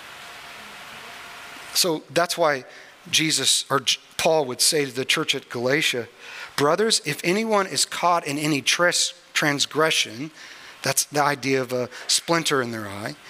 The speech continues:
you who are spiritual should restore him, and listen, in a spirit of gentleness. And so we gently work to take the speck out. I, I like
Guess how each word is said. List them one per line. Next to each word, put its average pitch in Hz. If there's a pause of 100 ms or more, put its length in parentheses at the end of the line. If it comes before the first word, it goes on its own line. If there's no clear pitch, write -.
(480)
you 196
who 202
are 143
spiritual 170
should 135
restore 190
him, 135
and 139
listen, 156 (640)
in 143
a 139
spirit 190 (200)
of 117
gentleness. 117 (1500)
And 139
so 170 (280)
we 151
gently 185
work 123 (420)
to 131
take -
the 104
speck -
out. - (500)
I, 175
I -
like 185